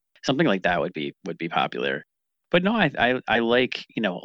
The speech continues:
large map like that. Play, you know, do it in, like, a patrol zone or something. I think it would be sweet. I, I think that's one of the things that I do like about this that, that is something that is missing in Destiny is that we don't,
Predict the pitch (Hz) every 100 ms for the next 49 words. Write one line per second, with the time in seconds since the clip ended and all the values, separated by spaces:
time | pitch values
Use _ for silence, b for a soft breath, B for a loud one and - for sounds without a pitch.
0 | 98 101 107 123 110 95 92 107 92 87
1 | - 82 69 - 104 101 98 92 90 -
2 | 101 98 90 - 107 110 98 92 92 -
3 | 95 - 101 95 104 101 104 107 - 113
4 | 131 127 131 - 104 113 107 90 92 90
5 | _ - - 92 76 - _ B B B
6 | - 120 - 123 160 165 131 127 127 110
7 | 104 113 101 95 92 104 104 95 95 95
8 | 95 90 92 92 - 92 87 _ _ _
9 | _ 101 92 87 - - _ _ _ -
10 | 110 101 92 92 95 98 98 98 92 92
11 | 90 95 92 90 98 95 104 110 104